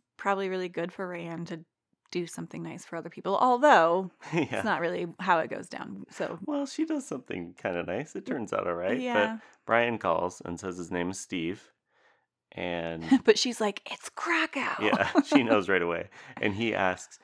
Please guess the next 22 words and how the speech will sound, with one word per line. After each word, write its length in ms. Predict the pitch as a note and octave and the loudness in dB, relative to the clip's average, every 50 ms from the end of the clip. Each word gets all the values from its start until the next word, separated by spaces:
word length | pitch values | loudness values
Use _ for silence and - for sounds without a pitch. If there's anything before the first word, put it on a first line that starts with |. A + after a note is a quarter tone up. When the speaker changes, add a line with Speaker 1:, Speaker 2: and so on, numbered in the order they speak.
| - _ _ _ _ - | -20 _ _ _ _ -6
Speaker 2:
"Wait, 280 | A2 G#2+ F2+ - _ | -4 -4 -4 -4 _
do 100 | - G#2 | -10 -8
you 160 | A2 B2 B2+ | -6 -6 -4
go 240 | A#2 A#2+ A#2 A#2 A#2+ | -2 0 0 0 -2
to 560 | A#2+ - - G2+ F#2+ F#2 F2 F2 E2+ - - _ | -4 -8 -6 -6 -4 -4 -4 -4 -6 -6 -10 _
whatever 260 | - F#2 E2+ E2 E2 | -6 -4 -4 -4 -2
their 160 | E2 E2+ E2 D#2+ | -2 -2 -2 -2
high 120 | E2 D#2+ | -4 -8
school 240 | - - F2+ F2+ E2+ | -10 -10 -8 -8 -8
is, 140 | E2+ - - | -8 -8 -6
Liberty?" 540 | F#2 G2 G2 F#2+ G2 G#2 A2 A2+ A2+ - _ _ _ _ _ _ _ _ _ - - | -4 -2 0 0 -2 -2 -4 -6 -8 -12 _ _ _ _ _ _ _ _ _ -8 -6
And 380 | F2 E2+ E2 - E2+ - - - - _ _ _ | -4 -4 -4 -4 -6 -8 -10 -12 -16 _ _ _
he's, 520 | - - G2 F2 F2 E2+ - - - - - - - - G#2+ F#2+ F#2+ _ - - - | -10 -6 -4 -4 -4 -6 -8 -12 -12 -16 -18 -20 -18 -14 -14 -14 -14 _ -18 -10 -4
Rand's 300 | G2+ F2+ F2 E2+ E2 D#2+ | 0 0 0 0 0 -2
Speaker 1:
Mm. 40 | E2+ | -4
Speaker 2:
like, 160 | D#2+ - - | -6 -6 -6
"No, 540 | E2 D#2+ D#2+ E2+ A2 F3+ A3 D#3 F2+ - - | -4 -2 0 0 0 0 0 -2 -4 -6 -10
Steve." 640 | - - _ F2 E2+ E2 F2 A2 C#3 E3 D#3+ - - | -16 -18 _ -14 -10 -8 -8 -6 -6 -8 -10 -12 -16
Speaker 1:
Yeah, 200 | - - - - | -16 -16 -14 -16
she 180 | F#3+ - G3 F3+ | -14 -12 -12 -12
lies. 320 | - - - - - - - _ _ _ _ _ - | -10 -12 -12 -14 -14 -16 -20 _ _ _ _ _ -4
Speaker 2:
Yeah. 200 | - - - | -2 -2 -2